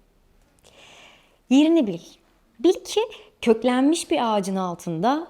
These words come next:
gövdesinde dinlenebil. Yerini bil.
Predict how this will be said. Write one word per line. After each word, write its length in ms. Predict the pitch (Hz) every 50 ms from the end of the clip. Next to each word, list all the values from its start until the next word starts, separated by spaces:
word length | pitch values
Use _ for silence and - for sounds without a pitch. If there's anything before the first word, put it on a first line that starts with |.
| - _
gövdesinde 960 | 202 180 220 214 208 185 190 180 - - 180 165 165 185 220 254 277 285 - - _ _ _ _ _ -
dinlenebil. 640 | 190 175 170 170 170 170 196 226 208 208 196 160 - - - _ _ _ _ _ _ _ _ _ _ _ _ _ _ _ _ - _
Yerini 380 | 226 233 240 247 247 240 202
bil. 100 | 170 156